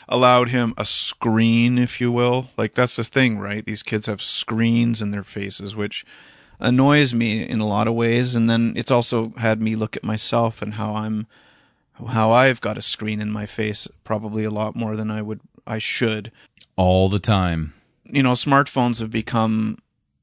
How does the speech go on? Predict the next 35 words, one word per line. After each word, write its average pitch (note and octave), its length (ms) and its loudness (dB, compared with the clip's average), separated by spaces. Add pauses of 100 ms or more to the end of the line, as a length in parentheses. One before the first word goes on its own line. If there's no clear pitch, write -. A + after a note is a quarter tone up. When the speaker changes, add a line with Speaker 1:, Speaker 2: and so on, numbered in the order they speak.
(180)
Speaker 1:
like, B2 200 -2
I C#3+ 80 4
get D3 180 2
critical C3+ 520 2
of G2+ 180 -4
it, D2 200 -6 (180)
and A#2 160 0
then A#2+ 100 4
I A#2+ 100 4
have A#2+ 180 0
to A2+ 80 -6
stop A2+ 340 0
and A2 120 -4
think, A#2 220 -4
"Well, C3+ 120 0
wait, D3+ 400 2
okay. B2+ 440 -4 (1080)
What D3 120 0
do D3+ 60 4
you E3 160 2
use E3 140 0
your E3+ 100 -2
smartphone D#3+ 640 -2
for?" D#2+ 460 -6 (120)
It's, - 460 -8
it's - 200 -12
not D3 220 -2
just C#3 400 -4
for C3+ 440 0
texting C3 580 -4
anymore. G2+ 560 -10
It's A2 260 -10
for A2+ 460 -2
things B2 580 -4
like, A#2 480 0